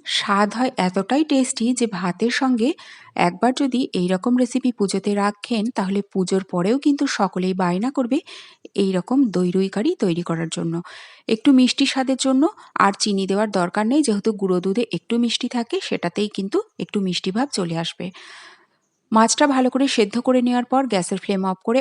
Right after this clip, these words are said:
অবশ্যই কিন্তু দুটো চেরা কাঁচা লঙ্কা আর এক চা চামচ পরিমাণে গাওয়া ঘি অ্যাড করবেন।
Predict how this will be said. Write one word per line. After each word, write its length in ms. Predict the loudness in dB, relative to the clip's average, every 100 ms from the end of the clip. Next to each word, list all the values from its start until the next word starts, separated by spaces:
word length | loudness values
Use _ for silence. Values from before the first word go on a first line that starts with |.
| 2
অবশ্যই 480 | 0 2 0 0 0
কিন্তু 220 | 0 0 -2 _ _ _
দুটো 260 | -2 0 0
চেরা 280 | 0 0 -2
কাঁচা 320 | -2 -2 0
লঙ্কা 320 | -2 0 2 4
আর 120 | 4 2
এক 160 | -2 -6
চা 100 | -6 -6
চামচ 260 | -4 -6 -4
পরিমাণে 340 | -4 -2 -2 -2
গাওয়া 240 | -2 0 -2
ঘি 200 | -4 -4 -4
অ্যাড 200 | -4 -4
করবেন। 320 | -6 -6 -6